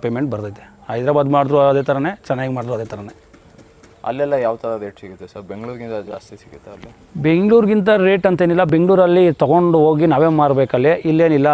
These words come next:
Speaker 1: ಇಲ್ಲಿ ಮಾ-, ಮಾರ್ಕೆಟಲ್ಲಿ ಮಂಡಿಗಳಿದೆ, ಮಂಡಿಗಳಿಗೆ ಹಾಕ್ಬಿಡ್ತೀರಿ, ಅವ್ರು ಕಮಿಷನ್ ತೊಗೊಂಡು ನಮ್ಗೆ ಬಿಲ್ ಹಾಕ್ಕೊಡ್ತಾರೆ.
Speaker 2: ಇದು ಕಡಿಮೆನಾ ಸರ್ ಆ ಕಡೆ ಎಲ್ಲ ಬೆಳೆಯೋದು ಇದು ತಮಿಳ್ನಾಡು?
Speaker 1: ಇಲ್ಲ, ಹೈದರಾಬಾದಲ್ಲಿ ಬೆಳೀತಾರೆ. ತಮಿಳ್ನಾಡಲ್ಲಿ ಹೊಸೂರು ಅಂತ ಏರಿಯಾ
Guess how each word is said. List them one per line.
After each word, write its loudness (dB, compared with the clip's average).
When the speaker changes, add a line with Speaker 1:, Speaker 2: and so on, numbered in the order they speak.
Speaker 1:
ಇಲ್ಲಿ 0
ಮಾ-, -6
ಮಾರ್ಕೆಟಲ್ಲಿ 0
ಮಂಡಿಗಳಿದೆ, 0
ಮಂಡಿಗಳಿಗೆ 0
ಹಾಕ್ಬಿಡ್ತೀರಿ, -2
ಅವ್ರು -2
ಕಮಿಷನ್ -2
ತೊಗೊಂಡು -2
ನಮ್ಗೆ -6
ಬಿಲ್ 0
ಹಾಕ್ಕೊಡ್ತಾರೆ. -12
Speaker 2:
ಇದು -8
ಕಡಿಮೆನಾ -8
ಸರ್ -8
ಆ -8
ಕಡೆ -12
ಎಲ್ಲ -12
ಬೆಳೆಯೋದು -12
ಇದು -18
ತಮಿಳ್ನಾಡು? -12
Speaker 1:
ಇಲ್ಲ, 2
ಹೈದರಾಬಾದಲ್ಲಿ 2
ಬೆಳೀತಾರೆ. 2
ತಮಿಳ್ನಾಡಲ್ಲಿ 2
ಹೊಸೂರು 2
ಅಂತ -2
ಏರಿಯಾ 2